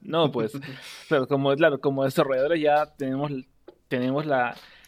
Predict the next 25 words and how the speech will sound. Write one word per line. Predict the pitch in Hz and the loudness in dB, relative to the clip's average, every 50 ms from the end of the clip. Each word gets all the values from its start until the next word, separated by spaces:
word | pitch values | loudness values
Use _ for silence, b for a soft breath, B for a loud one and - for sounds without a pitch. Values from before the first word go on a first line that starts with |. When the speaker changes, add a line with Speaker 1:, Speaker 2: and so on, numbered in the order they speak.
| B B | B B
Speaker 1:
experiencia, | - 147 131 - - 143 156 185 202 185 156 170 156 147 | -10 -10 -4 -2 0 2 4 4 2 2 0 -2 -4 -4
tenemos | 143 135 135 143 143 147 | -4 -4 -4 -2 -2 -2
el | 135 | -2
conocimiento | - 139 131 127 123 - - 143 156 185 196 180 - - 170 | -2 -4 -4 -4 -4 -4 -4 -2 0 2 0 0 -2 -4 -8
como | - 139 135 131 123 | -8 -6 -8 -6 -4
para | - 131 123 123 | -2 0 0 0
poder | 120 - 135 131 139 160 175 | 0 -2 -2 -2 0 0 0
elegir | 165 147 135 131 156 151 | -2 -2 -4 -4 -4 -4
exactamente | 143 135 - - 175 - 180 160 160 165 160 151 - 156 - | -4 -4 -6 -8 -10 -8 -8 -6 -6 -6 -6 -6 -8 -10 -6
qué | - - 180 180 175 | -4 -2 -2 -2 -2
es | 180 175 - | -2 -2 -2
lo | 147 147 143 | -2 -2 -2
mejor. | 135 127 123 110 - - 165 156 131 - | -2 -4 -10 -12 -6 -2 0 0 0 0
Speaker 2:
Sí, | - 117 117 - _ _ _ _ _ | -4 -8 -10 -10 _ _ _ _ _
sí, | - 123 120 | -12 -12 -12
sí, | - 120 | -12 -12
sí. | 120 - | -10 -8
Speaker 1:
Con | 135 123 120 | -8 -6 -6
lo | 120 120 - | -6 0 2
cual | 147 143 139 - | 2 2 2 2
podemos | - 127 123 131 135 127 | -2 -4 -2 -4 -4 -4
generar | - 147 131 123 123 123 127 | -4 -4 -2 0 2 2 2
el | 143 139 127 | 2 0 -2
mejor | 127 123 120 - - 143 139 139 | -4 -8 -8 -2 0 0 0 2
valor | 139 131 131 135 131 120 117 113 | 2 2 4 4 4 2 2 -4